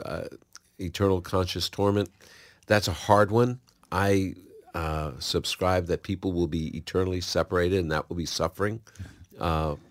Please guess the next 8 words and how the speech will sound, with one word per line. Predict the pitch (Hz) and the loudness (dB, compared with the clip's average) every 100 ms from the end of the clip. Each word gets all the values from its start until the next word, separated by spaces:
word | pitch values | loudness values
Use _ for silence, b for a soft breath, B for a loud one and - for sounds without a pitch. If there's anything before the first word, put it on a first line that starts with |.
| B B B | B B B
and | - 87 | -4 0
so | 92 85 | 4 4
that's | 85 85 90 | 4 2 0
what's | 87 | -2
called | - 80 80 78 | 0 0 0 0
eternal | - 85 82 | -4 -4 -4
conscious | 76 - 82 - 82 - | -4 -4 -4 -4 -8 -6
to-, | 87 | -6